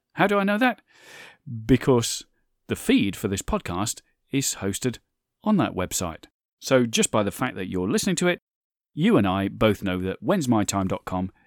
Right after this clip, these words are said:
is now back up and live. Hurrah! Unless, of course, something's happened in, <laughs> in the meantime. What that sparked me to do today, though, is to, to dedicate today's podcast to support staff because, look, they do a difficult job. And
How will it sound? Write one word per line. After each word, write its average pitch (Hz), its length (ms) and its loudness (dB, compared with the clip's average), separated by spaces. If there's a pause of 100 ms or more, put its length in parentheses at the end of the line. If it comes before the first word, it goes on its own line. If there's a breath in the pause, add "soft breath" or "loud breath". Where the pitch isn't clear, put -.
(160)
is 190 120 2
now 95 220 0
back 87 260 -6
up 85 140 -10
and 90 120 -6
live. 76 320 -10 (340)
Hurrah! 269 440 -2 (500)
Unless, 87 280 -6
of 87 100 -10
course, 92 240 -8
something's 92 380 -6
happened 107 240 -6
in, 107 240 -2 (200)
<laughs> - 200 2
in 190 80 2
the 175 80 2
meantime. 147 580 -2 (800)
What 220 140 0
that 208 120 0
sparked - 280 4
me 135 100 4
to 131 100 -4
do 127 140 4
today, 113 300 0
though, 82 160 -6
is 90 140 -6
to, 143 280 0
to - 160 -6
dedicate 190 540 0
today's 202 340 0
podcast - 600 -10
to 233 180 2
support - 420 0
staff - 220 0
because, 151 260 -4 (540)
look, 294 220 4 (540)
they 254 180 2
do 196 360 -2
a 165 80 -6
difficult 175 480 -4
job. 135 320 -4 (460)
And 175 340 -2